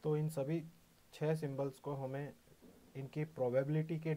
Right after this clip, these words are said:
decreasing order में हमें अरेंज करना होगा। जैसा कि हम इस table में देख सकते हैं, सभी छह सिंबल्स को हमने उनकी probability के डिक्रीजिंग order में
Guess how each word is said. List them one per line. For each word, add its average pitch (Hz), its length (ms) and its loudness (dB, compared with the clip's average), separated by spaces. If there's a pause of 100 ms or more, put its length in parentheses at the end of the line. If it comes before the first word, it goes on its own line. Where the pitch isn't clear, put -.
(100)
decreasing 139 520 0
order 123 220 2
में 131 160 -2
हमें 123 300 -4 (380)
अरेंज 120 340 -2
करना 131 240 0
होगा। 135 300 -4 (2250)
जैसा 123 360 0
कि 135 80 -2
हम 139 160 -4
इस 135 140 -8 (100)
table 127 260 0
में 135 140 -4
देख 131 180 -4
सकते - 260 -8
हैं, 143 260 -6 (1080)
सभी 151 240 2
छह 151 260 -2
सिंबल्स 139 440 -2
को 147 140 -4
हमने 131 340 -4 (280)
उनकी 127 300 -10 (120)
probability 139 640 -2
के 143 160 -6
डिक्रीजिंग 120 640 -4
order 117 220 2
में 131 220 -4